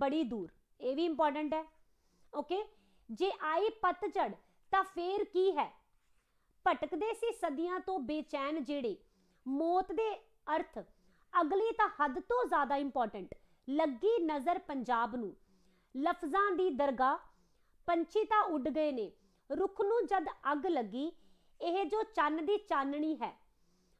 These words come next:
ਤੂੰ ਮੇਰੇ ਦਰਖਤਾਂ ਦੇ ਵਸਦੀ ਘਟਾ ਹੈ, ਮੈਂ ਰਾਹਾਂ ਤੇ ਨਹੀਂ ਤੁਰਦਾ, ਮੈਂ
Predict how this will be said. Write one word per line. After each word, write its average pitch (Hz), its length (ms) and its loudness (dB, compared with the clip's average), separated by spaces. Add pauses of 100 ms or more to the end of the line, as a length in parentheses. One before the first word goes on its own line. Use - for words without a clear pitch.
(180)
ਤੂੰ 415 240 4
ਮੇਰੇ 359 320 -2
ਦਰਖਤਾਂ 294 520 -2
ਦੇ 370 140 -2
ਵਸਦੀ 277 400 -4 (140)
ਘਟਾ 240 240 -2
ਹੈ, 262 180 -8 (480)
ਮੈਂ 320 440 0
ਰਾਹਾਂ 349 340 4
ਤੇ 359 180 -4
ਨਹੀਂ 403 140 0
ਤੁਰਦਾ, 269 440 -2 (380)
ਮੈਂ 302 220 0